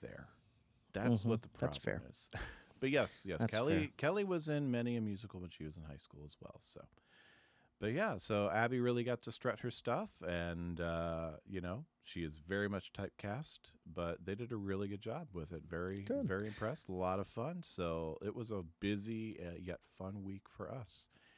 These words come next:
Speaker 1: How are things going over in, uh, Volk World for ya?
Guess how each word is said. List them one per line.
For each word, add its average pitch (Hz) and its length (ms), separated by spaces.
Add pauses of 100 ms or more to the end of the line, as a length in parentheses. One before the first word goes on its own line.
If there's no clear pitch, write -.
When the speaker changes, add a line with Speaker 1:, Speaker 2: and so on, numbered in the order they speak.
(340)
Speaker 1:
How 117 160
are 123 100
things 127 240
going 127 340
over 123 360
in, 120 160
uh, 120 300
Volk 107 360
World 85 500 (140)
for 80 180
ya? 71 180